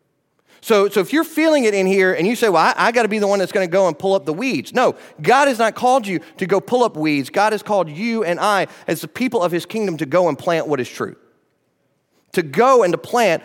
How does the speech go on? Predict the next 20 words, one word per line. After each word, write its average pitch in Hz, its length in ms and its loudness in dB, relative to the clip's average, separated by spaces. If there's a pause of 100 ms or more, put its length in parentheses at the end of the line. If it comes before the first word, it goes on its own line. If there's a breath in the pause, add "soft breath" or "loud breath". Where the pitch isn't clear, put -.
(220 loud breath)
what 196 240 2
is 180 180 2
true. 226 280 -2
We're 196 180 2
not 226 520 0
detectives, 175 720 -2 (140)
we're 196 180 2
evangelists. 170 680 0
And 156 120 -4
so 196 140 2
we 190 200 2
must 262 340 2
oppose 226 360 0
Satan. - 380 -2 (680 soft breath)
And 185 80 2
we 240 80 4
must 277 420 2
expose 226 400 0
his 190 160 -4
lies. 226 320 0